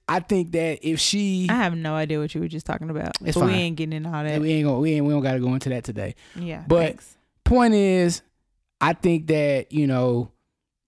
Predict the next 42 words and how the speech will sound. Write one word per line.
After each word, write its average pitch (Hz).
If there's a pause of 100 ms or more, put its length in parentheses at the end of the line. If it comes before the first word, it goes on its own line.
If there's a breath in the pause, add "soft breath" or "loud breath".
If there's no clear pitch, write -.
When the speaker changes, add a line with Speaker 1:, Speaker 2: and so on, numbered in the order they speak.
(140)
Speaker 1:
I 131
definitely 170
understand 170
where 160
she's 180
coming 139
from. 127 (520)
Her 147
feelings 151 (180)
about, 131 (140)
you 147
know, 123
whatever 147
is 151
a 135
human 170
thing, 143
right? 135 (180 soft breath)
We 117
all 147
go 147
through, 147
we 117
all 139
have 143
insecurities. 139 (120)
I 120
get 120
all 156
of 156
that. 135 (380 soft breath)
But 147
I 143
still 170
think 139
that 123
the 123
most 135
and 131
most 131
important 147
thing 127